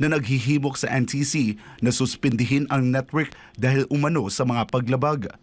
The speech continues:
Bagay na para sa S M N I ay hindi katanggap-tanggap, lalo pat hindi nabigyan ng pagkakataon ng network na makapagpaliwanag at sumagot sa show cause order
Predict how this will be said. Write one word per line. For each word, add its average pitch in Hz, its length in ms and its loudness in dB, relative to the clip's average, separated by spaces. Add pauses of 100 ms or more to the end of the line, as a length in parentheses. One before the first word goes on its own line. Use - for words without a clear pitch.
(360)
Bagay 123 480 0
na 104 80 -2
para 120 300 0
sa - 160 -4
S - 240 -2
M 120 160 2
N 139 80 2
I 127 180 2 (320)
ay 120 160 0
hindi 113 460 0
katanggap-tanggap, 123 880 0 (320)
lalo 123 240 4
pat 127 240 -2
hindi 113 320 0
nabigyan 117 560 2
ng 104 80 -2
pagkakataon 113 720 0
ng 127 80 2
network 143 480 -2 (320)
na 190 160 2
makapagpaliwanag 127 1200 0
at 123 160 -4
sumagot 117 560 0
sa 135 80 0
show 143 240 0
cause 127 320 -2
order 127 400 -2